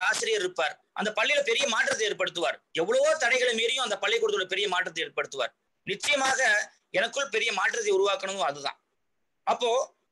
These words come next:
நம்ம பள்ளி, அரசு பள்ளிகள் எதை நோக்கி போயிட்டு இருக்கு? அரசாங்கம் கொடுக்கக்கூடிய உதவிகள் மட்டும் பத்தாது. இன்னைக்கு இருக்கக்கூடிய காலகட்டத்துல.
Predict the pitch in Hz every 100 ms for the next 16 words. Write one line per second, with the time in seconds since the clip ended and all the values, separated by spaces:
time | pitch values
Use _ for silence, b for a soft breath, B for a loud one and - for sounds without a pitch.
0 | _ - 226 233 208 285 302 208 196 277
1 | 311 - 233 233 214 165 208 _ _ _
2 | _ - 202 311 294 269 247 226 220 202
3 | 185 190 - _ _ _ _ - 143 208
4 | 285 302 294 277 254 233 233 240 220 180
5 | 147 - - 202 285 302 277 240 - 269
6 | 247 - 240 208 - _ _ - 165 180
7 | 190 208 202 190 190 180 156 127